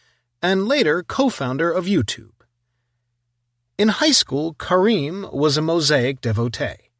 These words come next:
And when he learned the browser's origins, he trained his sights on U I U C for college. He got in, and even before freshman classes started,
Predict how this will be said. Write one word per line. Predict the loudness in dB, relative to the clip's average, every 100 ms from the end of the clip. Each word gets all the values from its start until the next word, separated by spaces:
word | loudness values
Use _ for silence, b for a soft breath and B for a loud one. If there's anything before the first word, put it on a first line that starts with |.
| _ _ _ _ _ _ _ _ -4
And | 0
when | 2 2
he | 2
learned | 2 4 4 2 0
the | 0
browser's | 4 4 4 2 0 -2 2
origins, | 2 2 0 -4 -6 -4 -6 B B
he | -4
trained | -2 -4 -2 -2 -2
his | 0 2
sights | 2 2 0 -2 -4
on | -2 -2
U | 0 -2
I | -2
U | -2 -4
C | -2 -2 -2 -4
for | -6 -8
college. | -4 -2 -4 -8 -8 -6 -6 _ _ _ _ _ _ _ _ _ _
He | -4
got | 0 2 2
in, | 2 -2 -6 -8
and | -2 0 0
even | 0 0 2 0
before | 0 2 2 2
freshman | 2 0 0 -2 -4
classes | -2 0 0 -2
started, | -4 -2 -2 -4 -6